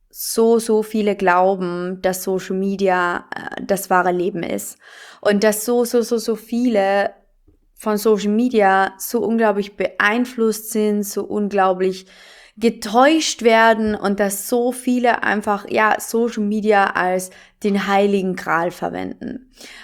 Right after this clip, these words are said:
Und ich möchte hier in allererster Linie mal, ähm, sagen, unter Anführungszeichen, dass Social Media einfach so, wie es ist und so, wie du es kennst,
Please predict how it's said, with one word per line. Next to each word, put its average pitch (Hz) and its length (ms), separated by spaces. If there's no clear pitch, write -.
Und 220 420
ich 220 120
möchte 254 460
hier 262 500
in 208 120
allererster 214 680
Linie 220 340
mal, 196 640
ähm, 185 600
sagen, 233 720
unter 196 280
Anführungszeichen, 196 1200
dass 185 440
Social 208 380
Media 208 500
einfach 190 580
so, 240 340
wie 233 140
es 226 140
ist 196 420
und 190 160
so, 214 240
wie 208 360
du 208 240
es - 220
kennst, 190 580